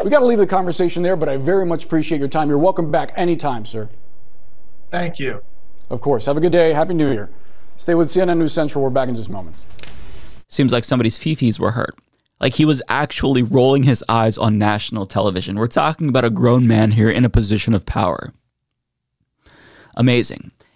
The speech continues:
Speaker 3: And I've just gotta ask, how did you actually expect this to go?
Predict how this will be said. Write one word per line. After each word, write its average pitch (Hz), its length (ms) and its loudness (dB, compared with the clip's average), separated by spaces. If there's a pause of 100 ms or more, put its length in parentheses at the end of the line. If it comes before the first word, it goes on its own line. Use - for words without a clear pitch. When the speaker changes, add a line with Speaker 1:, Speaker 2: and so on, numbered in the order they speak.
(100)
Speaker 3:
And 165 100 2
I've 190 100 0
just 247 180 -2
gotta 160 240 -2
ask, 127 320 -2 (320)
how 233 200 0
did 262 180 -6
you 269 140 -2
actually 165 580 -2
expect - 460 -6
this - 240 0
to 143 100 -4
go? 127 380 -2